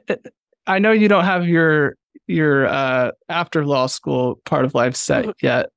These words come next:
Speaker 1: but, uh, is there a list? Is there things you want to explore still?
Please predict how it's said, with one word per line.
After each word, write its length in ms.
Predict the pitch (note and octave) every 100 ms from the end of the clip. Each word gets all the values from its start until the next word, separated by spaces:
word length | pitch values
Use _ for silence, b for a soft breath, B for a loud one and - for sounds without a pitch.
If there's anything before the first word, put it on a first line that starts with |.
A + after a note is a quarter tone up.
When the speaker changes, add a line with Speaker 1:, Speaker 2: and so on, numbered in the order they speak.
| _
Speaker 1:
but, 240 | D#3 C#3 - _ _ -
uh, 160 | C#3+
is 200 | C3+ D3
there 140 | D3+ B2
a 60 |
list? 480 | C3 D3 G3 A3 -
Is 160 | C3 -
there 240 | C3 B2+ - _
things 320 | D3 D3 C#3+
you 140 | D3 C#3
want 240 | C3+ -
to 140 | - G#2+
explore 540 | - - - C3+ E3+
still? 560 | F#3 - F#3 F#3+ G3+